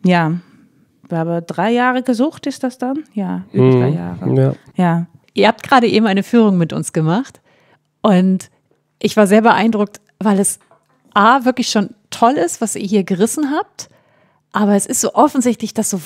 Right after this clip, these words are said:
Speaker 3: wahnsinnig viele Baustellen da sind. Und was mich kirre machen würde, dass diese Baustellen in der Brennerei und in der Brauerei verankert sind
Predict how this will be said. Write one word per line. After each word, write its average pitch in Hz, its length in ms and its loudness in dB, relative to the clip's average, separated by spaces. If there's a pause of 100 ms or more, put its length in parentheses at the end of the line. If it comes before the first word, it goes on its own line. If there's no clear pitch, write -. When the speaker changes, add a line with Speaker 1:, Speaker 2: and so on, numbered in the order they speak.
Speaker 3:
wahnsinnig 277 680 -2
viele 262 280 0
Baustellen 180 800 0
da 170 240 -4
sind. 202 320 -6 (320)
Und 220 180 4
was 208 220 0
mich 330 240 0
kirre 269 320 2
machen 170 340 0
würde, 165 320 -2 (100)
dass 190 140 -4
diese 175 160 0
Baustellen 240 480 0 (160)
in 202 240 0
der 175 320 0
Brennerei 175 560 0 (100)
und 233 280 2
in 185 180 -4
der 170 120 -2
Brauerei 262 680 2 (1300)
verankert 254 540 0
sind 294 220 -2